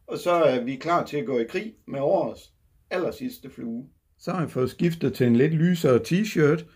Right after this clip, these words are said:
I er kommet tættere på fluestikket, og vi er klar til at binde sådan en red bot flue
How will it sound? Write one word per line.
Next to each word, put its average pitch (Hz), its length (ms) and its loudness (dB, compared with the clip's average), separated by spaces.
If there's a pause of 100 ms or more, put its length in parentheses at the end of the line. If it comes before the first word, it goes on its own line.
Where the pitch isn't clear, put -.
(240)
I 131 120 2
er 123 60 2
kommet 120 320 4
tættere 156 360 4
på 101 120 -6
fluestikket, 165 800 0
og 147 120 -2
vi 160 200 2
er 135 260 0
klar 165 300 0
til 143 140 -2
at 131 100 -2
binde 165 220 2
sådan 160 220 0
en 110 260 0
red 151 120 4 (120)
bot 143 300 2 (420)
flue 147 400 0